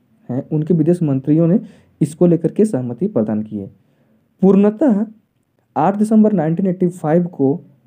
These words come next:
सार्क की स्थापना हुई बांग्लादेश ढाका में, और लास्ट में आठ यानी कि एट दिसंबर नाइनटीन एटी फ़ाइव को सार्क की स्थापना हो गई बांग्लादेश के ढाका में। तेरह नवंबर दो हज़ार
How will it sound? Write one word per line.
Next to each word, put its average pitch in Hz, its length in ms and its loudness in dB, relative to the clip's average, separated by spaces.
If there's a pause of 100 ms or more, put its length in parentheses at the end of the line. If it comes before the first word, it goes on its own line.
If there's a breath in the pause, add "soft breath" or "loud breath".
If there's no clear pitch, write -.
(600)
सार्क 160 280 -2
की 175 160 0
स्थापना 160 380 -4
हुई 160 340 2 (760)
बांग्लादेश 127 520 0
ढाका 110 460 -8
में, 95 160 -10 (480)
और 170 340 0
लास्ट 123 320 -4
में 156 260 -2 (460)
आठ 143 260 -2 (680)
यानी 135 160 -6
कि 180 200 -4
एट 156 200 2
दिसंबर 143 320 -6
नाइनटीन 139 240 -4
एटी 143 180 -8
फ़ाइव 139 220 -6
को 196 180 -4
सार्क 131 280 -6
की 170 100 0
स्थापना 156 380 -4
हो 131 180 -2
गई 156 220 2 (920 loud breath)
बांग्लादेश 143 600 0
के - 160 -2 (260)
ढाका 117 440 -8
में। 95 160 -12 (1700)
तेरह 208 280 6
नवंबर 220 440 4
दो 165 220 0
हज़ार 170 320 0